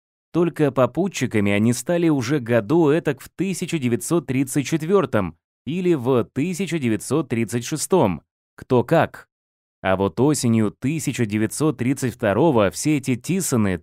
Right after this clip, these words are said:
точно являлись нацистскими преступниками и соучастниками, о чём немецкие историки не пишут. Оно и понятно, ведь Тиссоны сегодня в Германии власть, а задачи немецкой истории со времён Гитлера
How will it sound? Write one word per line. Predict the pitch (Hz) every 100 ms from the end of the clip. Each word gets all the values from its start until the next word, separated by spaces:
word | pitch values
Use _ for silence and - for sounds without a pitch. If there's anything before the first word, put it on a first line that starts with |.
| _
точно | 147 170 165 143 143
являлись | 131 123 160 143 117
нацистскими | 117 117 151 151 - 131
преступниками | 123 120 120 - 196 151 120 107 95 73 _ _ -
и | 113
соучастниками, | - 131 123 - 160 139 123 117 101 87 69 _ _ _ _
о | 90 87
чём | 78 120 170 175
немецкие | 175 175 175 - 180
историки | 165 - 147 135 123 139
не | 156 170
пишут. | 123 98 - 123 - _ _ _ _ _ _ _
Оно | 98 107 175
и | 208
понятно, | 190 160 160 165 - 120 95 85
ведь | 117 139
Тиссоны | - 190 190 170 143
сегодня | - 120 160 135 120
в |
Германии | 104 110 117 156 151 135
власть, | 113 117 147 131 - - - _ _ -
а | 101
задачи | 131 131 185 -
немецкой | 147 143 151 151 - 120
истории | - 170 180 156 135
со | 123
времён | 110 110 120 110
Гитлера | 101 175 165 160 147 123 87